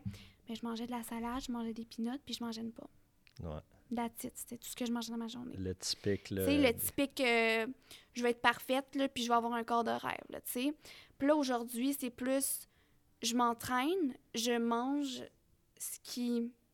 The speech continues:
Speaker 1: ce qui va me donner de l'énergie pour mon entraînement. Puis en ce moment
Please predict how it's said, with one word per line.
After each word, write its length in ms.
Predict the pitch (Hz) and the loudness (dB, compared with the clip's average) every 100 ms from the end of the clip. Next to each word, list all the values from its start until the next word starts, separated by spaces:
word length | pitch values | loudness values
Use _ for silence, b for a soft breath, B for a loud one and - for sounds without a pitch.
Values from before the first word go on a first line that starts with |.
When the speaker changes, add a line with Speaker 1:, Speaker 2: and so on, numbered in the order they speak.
| _ _ _ _ - | _ _ _ _ -6
Speaker 1:
ce 60 | - | 0
qui 120 | - | 6
va 100 | 277 | 8
me 80 | 262 | 8
donner 280 | 254 254 277 | 8 6 6
de 40 | 254 | 4
l'énergie 540 | 233 226 220 220 254 | 2 2 0 -2 -2
pour 680 | - - 247 233 233 226 - b b b - | -6 2 4 6 4 2 -4 b b b -2
mon 180 | 240 233 | 2 2
entraînement. 640 | 226 - 226 220 220 220 359 - _ b b b - | 0 0 0 2 2 0 -2 -10 _ b b b 2
Puis 100 | 254 | 4
en 80 | 240 | 4
ce 120 | 262 | 2
moment 440 | 247 247 269 311 | 2 4 4 2